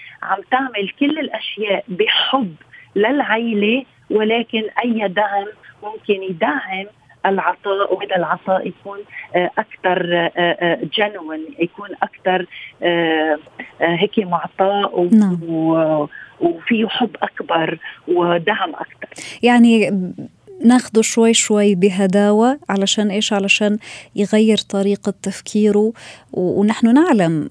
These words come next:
Speaker 2: كلنا، يعني، إنه هذا الأمر لا ينقص من رجولة، آه، الزوج أي شيء. طبعًا التعاون والتكافل والتضامن، هذا كله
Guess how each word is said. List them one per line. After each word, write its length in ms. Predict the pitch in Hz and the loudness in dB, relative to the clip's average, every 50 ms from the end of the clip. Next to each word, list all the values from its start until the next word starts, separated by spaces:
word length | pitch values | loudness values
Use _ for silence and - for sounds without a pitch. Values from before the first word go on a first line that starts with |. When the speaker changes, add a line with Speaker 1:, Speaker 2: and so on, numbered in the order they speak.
| - - | -4 0
Speaker 2:
كلنا، 340 | - 233 220 196 185 175 160 | 2 4 4 4 4 2 2
يعني، 320 | 160 160 160 160 156 117 | 0 0 0 0 0 0
إنه 200 | 175 175 175 170 | 0 -2 -2 0
هذا 220 | 185 185 170 180 | -2 -2 0 0
الأمر 400 | 180 175 - 214 226 226 226 220 202 | 0 0 2 2 4 4 2 2 0
لا 240 | 208 208 240 247 254 | 0 0 0 2 2
ينقص 680 | 240 220 220 226 233 226 - - 175 170 - - - | 2 2 2 2 2 0 0 -2 -2 0 0 0 0
من 280 | 185 190 190 190 185 175 | 0 0 2 2 2 0
رجولة، 680 | 170 165 175 175 170 170 202 214 202 190 185 185 185 180 - - - - - - - - - _ - | 0 -2 -2 -4 -2 0 0 0 2 2 0 0 0 -2 -4 -10 -20 -18 -18 -18 -20 -20 -16 _ -8
آه، 160 | 180 180 - - - | -6 -6 -4 -4 -2
الزوج 520 | 190 180 - - 190 180 180 180 170 - - - | -2 0 2 2 2 2 0 0 -2 -4 -4 -4
أي 200 | 180 185 180 180 | -2 -2 -2 -2
شيء. 440 | - - - 196 185 185 180 - - | -2 -2 0 2 2 2 2 0 -2
طبعًا 300 | - 185 170 175 175 180 | -4 -4 -4 -2 -2 -4
التعاون 720 | 175 175 - - 185 180 185 208 240 240 233 214 208 202 | -4 -4 -6 -6 -4 -2 0 0 2 2 2 2 2 2
والتكافل 760 | 180 165 165 - - 180 - - 208 214 214 - - 196 185 170 | 0 -2 -4 -6 -8 -8 -4 0 0 0 0 0 -2 -2 -2 -2
والتضامن، 500 | 170 - - 170 170 196 202 202 185 180 | -2 -4 -4 -4 -2 0 0 0 0 -2
هذا 180 | 196 175 185 | -2 -4 -4
كله 380 | 185 - - 214 208 202 202 | -4 -4 -2 -2 0 0 -2